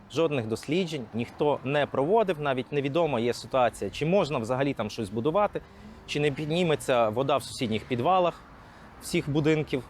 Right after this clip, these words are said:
після такого будівництва, е, чи не вплине це на ґрунтові води, на саме озеро і так далі і тому подібне. Цього всього нема, а проект забудови вже є. І вони розказують, що вони начебто,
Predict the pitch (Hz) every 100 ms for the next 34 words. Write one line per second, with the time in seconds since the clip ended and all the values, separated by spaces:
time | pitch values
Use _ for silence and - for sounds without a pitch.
0 | - 135 147 135 156 139 131 127 131 127
1 | - 113 - - - - - - 101 98
2 | - 147 127 - 180 151 120 139 123 117
3 | 113 101 101 - 117 135 127 151 120 110
4 | 185 202 147 139 123 131 131 - 139 135
5 | - 196 180 170 151 139 - - 127 127
6 | 127 170 151 113 131 151 110 104 92 90
7 | 92 - - 202 165 135 - 175 143 147
8 | 151 196 277 - - - 127 156 196 208
9 | - - 123 123 135 190 147 104 117 143
10 | 92 85 - - - - - 117 151 202
11 | 139 - 160 156 139 - 131 147 160 147
12 | - - 139